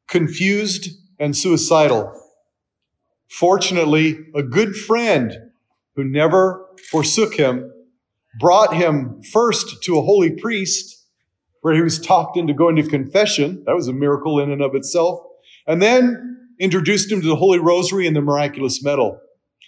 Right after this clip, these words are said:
By these means, Bartolo discovered that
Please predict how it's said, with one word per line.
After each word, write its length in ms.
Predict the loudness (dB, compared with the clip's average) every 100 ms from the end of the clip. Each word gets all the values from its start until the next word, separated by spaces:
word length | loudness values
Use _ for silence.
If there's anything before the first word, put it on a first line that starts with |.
| _ _
By 160 | 2 2
these 260 | 4 0 2
means, 720 | 2 2 2 -2 -4 -10 -8
Bartolo 560 | 0 2 4 4 4 4
discovered 760 | 2 -2 0 0 2 0 -2 -12 _ -20 -20 _ 0
that 360 | 4 4 2